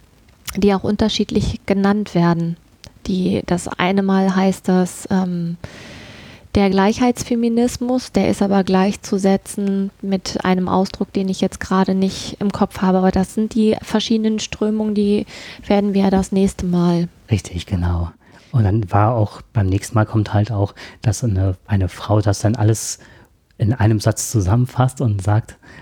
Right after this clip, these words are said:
Speaker 2: was der eine, äh, postuliert und aber fehlt und was der, was der andere hat, aber dem fehlt dann wieder was
Speaker 1: Mhm.
Speaker 2: komplett anderes. Das ergänzt sich sehr schön. Okay, aber das ist ein Vorgriff.
Speaker 1: Ja, das sind so die Klassiker, ne?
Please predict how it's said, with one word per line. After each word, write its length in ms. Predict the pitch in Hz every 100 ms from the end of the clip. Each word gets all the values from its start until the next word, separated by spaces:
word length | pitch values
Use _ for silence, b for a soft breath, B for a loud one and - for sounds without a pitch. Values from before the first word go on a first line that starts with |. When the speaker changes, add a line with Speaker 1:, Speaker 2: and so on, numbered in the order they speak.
| B
Speaker 2:
was 400 | 107 95 - - _ _ _ -
der 160 | 117 104
eine, 260 | 110 113 - 113
äh, 160 | 104
postuliert 680 | 92 107 - 104 92 120 127
und 220 | 123 120 180 110
aber 180 | 104
fehlt 400 | - - 110 131
und 60 | 113
was 120 | 107
der, 180 | 104 95 101 - B B B
was 200 | - 104
der 200 | - -
andere 380 | 110 110 98 82
hat, 220 | 123 139 156
aber 180 | 107
dem 140 | 98 110
fehlt 260 | - 113
dann 140 | 107 101
wieder 220 | 104 95
was 260 | 104 - -
Speaker 1:
Mhm. 320 | 226 220 220
Speaker 2:
komplett 300 | 247 120 127
anderes. 320 | 123 110 -
Das 160 | 107 117 120
ergänzt 380 | 117 98 101
sich 100 | 104
sehr 160 | - 92
schön. 260 | - 95 - B B B B -
Okay, 260 | - 104
aber 100 | 92
das 320 | 104 101 -
ist 340 | - - - -
ein 80 | 101
Vorgriff. 320 | - 95 -
Speaker 1:
Ja, 220 | 180 180 190 _ - B B
das 220 | 247 254
sind 140 | 311 -
so 100 | 277
die 140 | 269
Klassiker, 600 | - 269 269 247 - 165
ne? 260 | 170 240